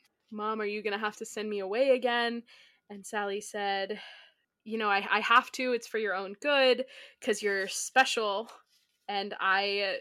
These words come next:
I thought Yancey Academy would be far enough aw-, away to keep you safe." And Percy's like, "Safe from what?" And then he remembers all these crazy things that have happened, including in third grade, a man in a black trench coat stalking him on the playground,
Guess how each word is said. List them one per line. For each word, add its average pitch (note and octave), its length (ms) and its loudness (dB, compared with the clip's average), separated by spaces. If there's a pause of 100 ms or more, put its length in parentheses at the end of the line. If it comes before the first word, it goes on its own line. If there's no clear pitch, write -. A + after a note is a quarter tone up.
(120)
I G3 120 -2
thought G#3+ 220 -2
Yancey G#3 280 -6
Academy G#3 360 -4
would F3+ 80 -10
be F#3+ 80 -16
far G3+ 240 -4
enough F#3+ 200 -6
aw-, F3+ 180 -8 (220)
away G3 420 -8
to - 140 -16
keep - 200 -16
you - 80 -14
safe." A3+ 500 0 (200)
And G3+ 100 -16
Percy's G#3 420 -14
like, F3+ 360 -12 (320)
"Safe A#3 340 2
from F#3+ 220 -12
what?" B3 300 2 (140)
And G3+ 80 -6
then G#3+ 60 -6
he A#3+ 100 0
remembers F#4 400 4
all E4+ 100 4
these C#4 180 -2
crazy A#3+ 400 -2
things G3 400 -2
that G3+ 60 -4
have G3 100 -6
happened, F#3+ 500 -6 (460)
including C4+ 420 -2
in B3+ 140 2
third C#4+ 300 4
grade, G3 360 2 (120)
a G#3+ 100 -4
man G#3+ 220 -2
in G#3+ 80 -2
a - 40 -4
black G#3+ 300 0
trench D#4+ 320 -6
coat G3+ 260 -6
stalking F#4+ 560 2
him F#4 160 -2
on E4+ 140 -2
the C#4+ 60 -4
playground, A#3+ 640 -4